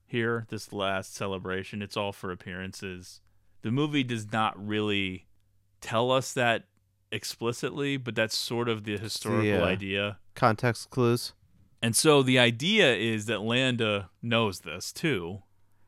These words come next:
Speaker 1: and he's looking for an out because he's gonna be fucked. He's either gonna get killed or have to face a,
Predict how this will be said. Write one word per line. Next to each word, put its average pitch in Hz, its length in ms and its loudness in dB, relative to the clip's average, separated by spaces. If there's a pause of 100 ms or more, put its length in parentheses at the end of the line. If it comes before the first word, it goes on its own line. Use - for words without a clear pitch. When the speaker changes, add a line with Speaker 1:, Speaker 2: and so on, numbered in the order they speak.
(180)
Speaker 1:
and 98 160 -2
he's 120 200 0
looking 113 280 -2
for 101 180 -8
an 98 100 -6
out 87 340 -4 (640)
because 104 360 -8
he's 98 160 -10
gonna 98 180 -6
be 90 100 -8
fucked. 69 420 -10
He's 101 160 -8
either 107 160 -4
gonna 101 200 -6
get 92 120 -10
killed 123 500 2
or 101 460 -2
have 101 220 -4
to 98 80 -14
face 98 340 -8
a, 90 280 -12